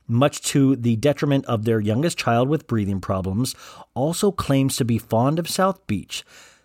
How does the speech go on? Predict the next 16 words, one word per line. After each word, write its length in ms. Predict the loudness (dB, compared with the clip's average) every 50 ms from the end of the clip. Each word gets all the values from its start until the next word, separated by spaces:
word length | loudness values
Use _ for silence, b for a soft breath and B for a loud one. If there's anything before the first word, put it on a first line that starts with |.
| B
Southern 460 | B -6 -2 0 0 2 2 0 -2 -2
charmer 440 | -2 0 2 2 2 4 2 2
will 140 | 2 2 2
never 360 | 2 2 2 2 2 2 0
confirm 680 | 0 0 -4 -4 -4 -2 0 2 2 4 4 2 2 0 -2 -4
or 240 | -4 -2 -2 -2 -2
deny 680 | -2 -2 -2 -2 -2 -2 -2 -2 -2 -2 -2 -2 -2 -4 b b b b b b b b
because 560 | -4 -4 -2 0 2 2 2 2 2 -2 -6 -12 _ -8
the 120 | -4 -2 -2
wife 320 | 0 2 2 2 2 0
still 220 | -2 -2 -2 -2
puts 320 | -2 -2 -4 -4 -4 -4 -2
on 480 | -4 -2 0 0 0 0 0 0 -2 -4 -4
their 160 | -4 -4 -4
toxic 640 | -4 -6 -2 -2 -2 -2 -2 -4 -6 -6 -6 -6 0
positivity, 840 | 2 2 2 2 -2 -4 -2 -2 0 2 2 0 0 0 -2 -4